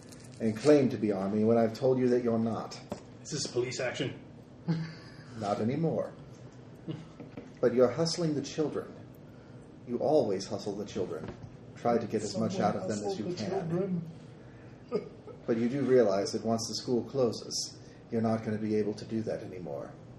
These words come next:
Speaker 1: All of your targets are going to dry up. They're going to disappear. And you'll have only what you can scrounge.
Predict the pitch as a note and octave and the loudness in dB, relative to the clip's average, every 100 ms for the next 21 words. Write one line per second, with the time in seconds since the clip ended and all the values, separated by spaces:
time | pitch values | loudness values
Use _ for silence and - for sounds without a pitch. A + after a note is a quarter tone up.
0 | - - - - - - - - - - | -18 -20 -20 -20 -18 -18 -18 -18 -12 0
1 | G#2 A2 A#2+ A#2 G#2+ G#2+ G2+ - G#2+ F#2+ | 6 8 8 8 4 0 -4 -2 -2 0
2 | E2+ - G2 G2 F#2+ G2 G2 G2 G2 F#2+ | -2 -4 -6 -6 -6 -10 -8 -6 -4 -2
3 | G2 - - - - - - - - G2 | 0 -2 -4 -10 -16 -18 -18 -18 -6 -6
4 | G#2 G2+ G2 - G#2+ - - G2 D#2+ - | -4 -6 -6 -6 -6 -8 -8 -6 -6 -8
5 | - - - - - - - - - - | -14 -18 -16 -16 -16 -18 -18 -18 -20 -18
6 | - - - - - C3+ C3+ C3+ A#2+ C#3+ | -18 -18 -18 -16 -6 0 4 6 6 4
7 | C#3 B2+ B2 A2+ G#2+ - F#2 B1 C2+ - | 4 0 0 -2 -4 -2 -2 -2 -6 -10
8 | - | -14